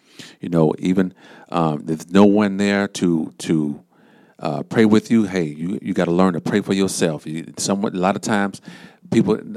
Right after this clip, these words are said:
you're not gonna have people who can always pray with you. Wh-, you know, when you're going through something, but you gotta learn how to pray for yourself and everything. But the thing about having victory, you need to have someone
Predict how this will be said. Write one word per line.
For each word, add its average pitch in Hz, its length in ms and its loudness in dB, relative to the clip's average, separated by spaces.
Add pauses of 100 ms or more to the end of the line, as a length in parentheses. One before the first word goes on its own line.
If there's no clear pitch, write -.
you're 98 160 -6
not 101 180 -2
gonna 101 140 -4
have 104 260 0
people 95 540 2 (380)
who 107 80 4
can 104 120 2
always 90 680 4 (240)
pray 107 160 0
with 104 260 2
you. 110 220 2 (480)
Wh-, 90 220 -8
you 104 120 0
know, 85 140 6
when 87 220 0
you're 87 100 -2
going 95 220 4
through 104 140 4
something, 104 360 -2
but - 220 0
you 104 60 -6
gotta 85 180 -4
learn 90 240 2
how 87 120 -6
to 82 80 -6
pray 95 200 -4
for 82 160 -6
yourself 87 560 -2 (240)
and 87 120 -8
everything. 92 500 -4 (380)
But 90 300 4 (1300)
the - 80 -12
thing 113 240 4
about 98 180 2
having 98 260 -2
victory, 85 460 2
you 87 140 -4
need 98 200 0
to 92 80 -2
have 98 380 0
someone 98 680 4